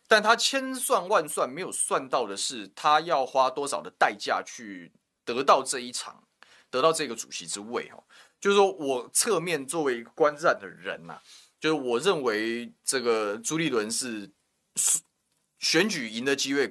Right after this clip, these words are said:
高啊，但是他的形象是在这一次的选举受到很大的伤害。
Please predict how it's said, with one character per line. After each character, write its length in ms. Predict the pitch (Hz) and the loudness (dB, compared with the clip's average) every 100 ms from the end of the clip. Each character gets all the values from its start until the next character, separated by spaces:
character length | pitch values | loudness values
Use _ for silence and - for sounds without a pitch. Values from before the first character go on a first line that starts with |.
| - | 0
高 240 | 101 87 | 0 0
啊， 160 | 80 - _ - - _ _ | -2 -12 _ -20 -20 _ _
但 160 | 165 | 2
是 140 | 160 156 | 2 0
他 200 | 151 147 | 2 2
的 600 | 135 110 104 101 87 73 | 0 -2 -4 -6 -10 -10
形 280 | - 104 113 | -10 -8 0
象 240 | 139 98 | 0 0
是 220 | - 113 | -6 -8
在 220 | 92 123 107 | -4 -2 0
这 160 | 135 | -2
一 80 | 113 | -2
次 140 | 113 | -4
的 80 | 107 | -6
选 220 | 95 95 | -6 -6
举 120 | 98 80 | -8 -4
受 200 | 113 98 | -2 -2
到 100 | 92 | -4
很 160 | 82 | -6
大 180 | 92 92 | -4 -2
的 80 | - | -2
伤 240 | - 80 | -6 -8
害。 140 | 78 | -14